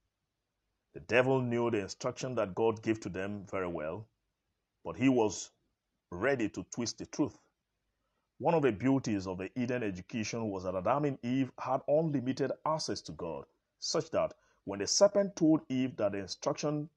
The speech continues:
God gave to them was incorrect, Eve would have returned back to God to confer with him.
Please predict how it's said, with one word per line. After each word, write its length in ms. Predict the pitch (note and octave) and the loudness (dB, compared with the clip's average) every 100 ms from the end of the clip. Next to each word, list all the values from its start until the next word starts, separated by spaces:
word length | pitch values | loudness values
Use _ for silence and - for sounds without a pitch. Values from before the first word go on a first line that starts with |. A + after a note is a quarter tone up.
| _ A2+ | _ -4
God 260 | B2 C3 B2 F2+ | 2 2 0 -4
gave 180 | A#2+ A#2 | -4 -2
to 100 | G2 | -6
them 220 | F2+ F#2+ | -6 -6
was 160 | E2+ | -6
incorrect, 560 | F2+ A2 F#2 C#2 - - _ _ _ _ _ _ _ | -6 -8 -8 -10 -12 -20 _ _ _ _ _ _ _
Eve 240 | C3+ B2+ - | 0 0 -2
would 180 | G#2+ | -4
have 200 | F#2+ F2+ | 0 0
returned 400 | E2+ F2+ - A2+ | -2 -10 -4 -2
back 200 | G#2+ G2+ | 0 0
to 80 | - | -2
God 240 | D#2+ F2+ - | -8 -8 -8
to 100 | F#2 | -10
confer 380 | G2+ D#2 - F2 | -8 -10 -8 -8
with 160 | E2+ D2+ | -6 -10
him. 240 | D2+ C2 | -14 -18